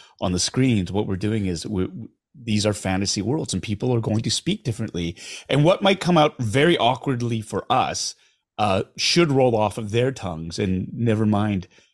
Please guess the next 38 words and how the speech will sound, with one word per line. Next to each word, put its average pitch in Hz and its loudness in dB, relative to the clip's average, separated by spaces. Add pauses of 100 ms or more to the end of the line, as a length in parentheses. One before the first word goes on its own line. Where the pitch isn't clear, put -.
how 107 2
it 92 0
sounds. 113 -2
I 113 2
mean, 135 0
it's - -6
like - -4
Shakespeare, 78 -4
right? 85 -6
Nobody 135 2
speaks - -2
like 95 -2
that 85 0
anymore. 80 -4 (520)
And 113 0
so 131 4
<laughs> - -
there 208 4
is 202 6
that 147 4
evolution. 135 2
So, 104 0 (280)
and 156 2
yes, 156 4
I 139 4
just 151 0
did 143 2
compare 120 0
some 120 -6
of 110 -4
the 120 0
dialogue 104 0
in 101 -2
these 101 -4
fantasy 95 -4
elements 87 -4
to 233 0
Shakespeare. - -2